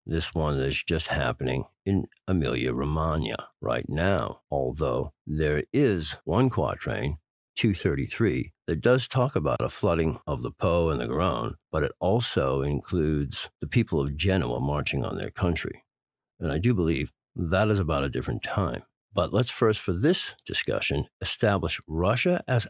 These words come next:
Aquilon in quatrain one forty-nine, and therefore in quatrain two ninety-one. And this will establish Vladimir Putin as Hadre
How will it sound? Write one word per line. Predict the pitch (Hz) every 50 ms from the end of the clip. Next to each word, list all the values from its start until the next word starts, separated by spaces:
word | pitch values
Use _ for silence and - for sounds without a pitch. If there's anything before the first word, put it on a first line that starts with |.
| -
Aquilon | 104 98 107 117 - - 90 73 62 62 55 58 65 82 - _ _ _ _ _ _ _ _ _ _ _ -
in | 131 135
quatrain | 123 - - 110 98 98 - - 107 92 87 87 85 -
one | - 80 80 82 95 113 131 120
forty-nine, | - - 123 113 117 117 113 95 71 55 - - - - - _ _ _ _ _ _ _ _ _ _ _ _ -
and | 90 82 78 76
therefore | 78 113 156 185 165 - - - 57 57 58 64 67 82 - _ _ _ _ _
in | - 120
quatrain | 117 - - 71 71 - - - 78 85
two | - - - 62 55
ninety-one. | 55 55 52 57 65 80 85 95 107 127 151 120 64 65 - - _ _ _ _ _ _ _ _ _ _ _ _ _ -
And | 69 67 64 110 - - _ -
this | - 180 135 107 107 - -
will | 107 90 85
establish | 87 - 113 95 90 85 85 - -
Vladimir | - 87 80 76 71 76 73 71
Putin | - - - 151 - - 127 139 120 110 117 -
as | - - -
Hadre | - - - 170 180 190 175 139 117 110 110 113 113 120